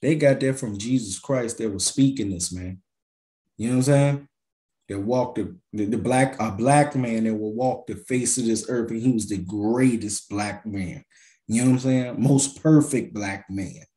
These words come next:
as I would say, according to the scriptures. You know what I mean? All right.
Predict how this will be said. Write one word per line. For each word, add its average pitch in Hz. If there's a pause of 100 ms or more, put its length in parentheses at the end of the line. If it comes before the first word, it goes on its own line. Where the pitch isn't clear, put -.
(100)
as 98
I 104
would 98
say, 95 (240)
according 110
to 101
the 85
scriptures. - (840)
You 104
know 110
what 113
I 117
mean? 135 (1080)
All 104
right. 120